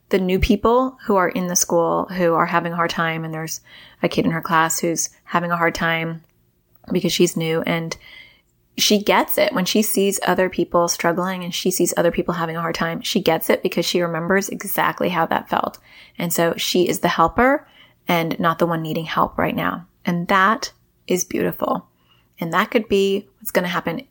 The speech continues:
in your life and with your kids too, because life is unpredictable. And often it will surprise us, and it will surprise us for the better. So hang in there, and I hope that you found this a little bit encouraging to hear about the trials and tribulations of my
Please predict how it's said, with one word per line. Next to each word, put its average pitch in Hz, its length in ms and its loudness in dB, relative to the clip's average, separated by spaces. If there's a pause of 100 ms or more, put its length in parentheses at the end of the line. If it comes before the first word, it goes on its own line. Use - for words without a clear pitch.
(180)
in 190 180 0
your 202 200 4
life 254 340 4
and 190 120 -2
with 180 160 -8
your 202 100 2
kids 202 260 -4
too, - 380 -2 (480)
because 170 340 2
life 202 480 2
is 220 300 2
unpredictable. 180 880 0 (220)
And 175 240 -2
often 294 460 2 (180)
it - 160 0
will 185 80 0
surprise 196 540 0
us, 285 260 0
and - 140 -8
it 175 60 -8
will - 60 -10
surprise - 440 -2
us - 180 -2 (180)
for 175 200 0
the 180 100 -4
better. 170 400 0 (1120)
So - 220 2
hang 233 240 2
in 196 140 4
there, 175 340 0
and 196 100 0
I 196 40 0
hope 220 240 0
that - 120 4
you 208 120 2
found 190 280 2
this 190 240 -2
a 190 80 0
little 226 300 2
bit - 140 0
encouraging 160 680 0 (320)
to 196 140 0
hear 180 520 0
about 170 280 2
the - 80 -8
trials 180 300 0
and 202 80 0
tribulations 233 600 2
of 202 140 0
my 294 200 4